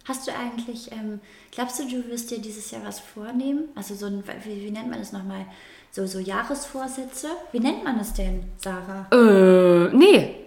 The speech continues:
Speaker 2: kann ich mit Nee beantworten. Also auch wenn du das richtige Wort nicht <laughs> findest, wobei ich dich jetzt nicht unterstützen kann. Nee, ich, ähm, möchte einfach ein bisschen zur Ruhe kommen wieder. Also ich hab das ja immer in Phasen, dass ich so aus der Puste bin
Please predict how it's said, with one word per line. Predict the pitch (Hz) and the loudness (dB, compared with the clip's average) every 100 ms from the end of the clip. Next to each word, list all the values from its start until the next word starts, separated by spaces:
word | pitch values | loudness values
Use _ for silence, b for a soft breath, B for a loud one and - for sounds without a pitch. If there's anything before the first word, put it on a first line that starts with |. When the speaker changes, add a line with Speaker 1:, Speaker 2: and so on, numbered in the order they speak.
| - | 4
Speaker 2:
kann | 262 | 8
ich | 285 | 10
mit | 277 | 10
Nee | 277 339 | 10 10
beantworten. | 233 - 208 208 202 | 8 6 4 4 4
Also | 196 220 | 4 4
auch | 220 | 6
wenn | 240 233 | 6 6
du | |
das | 226 226 | 6 6
richtige | 247 254 220 208 | 4 4 6 8
Wort | 277 269 | 8 8
nicht | 220 | 10
<laughs> | |
findest, | 285 240 220 202 | 12 12 10 6
wobei | 208 220 | 8 8
ich | 254 | 8
dich | 233 | 4
jetzt | 233 240 | 4 4
nicht | 254 | 4
unterstützen | 214 226 294 294 262 | 6 4 4 2 2
kann. | 247 254 - 262 | 4 4 6 8
Nee, | 254 | 8
ich, | 247 - - | 6 2 2
ähm, | 269 262 269 240 | 4 6 6 6
möchte | 269 277 269 | 4 4 2
einfach | 233 233 262 | 2 2 0
ein | 233 | 2
bisschen | 233 233 | 2 0
zur | 226 220 | -2 -2
Ruhe | 202 190 | 0 -2
kommen | 185 170 165 | -2 -4 -4
wieder. | 170 165 165 B B | -4 -6 -8 B B
Also | B 202 | B 2
ich | 220 | 4
hab | 233 | 4
das | 247 | 2
ja | 233 | 4
immer | 233 | 4
in | 226 | 2
Phasen, | 220 214 262 294 330 370 B B B | 2 4 4 4 2 -2 B B B
dass | 226 | -2
ich | 226 226 | 0 4
so | 233 226 226 226 B B B B B B - | 6 8 6 2 B B B B B B -2
aus | 233 | 2
der | 233 | 2
Puste | 226 285 294 | 4 4 4
bin | 302 339 | 4 4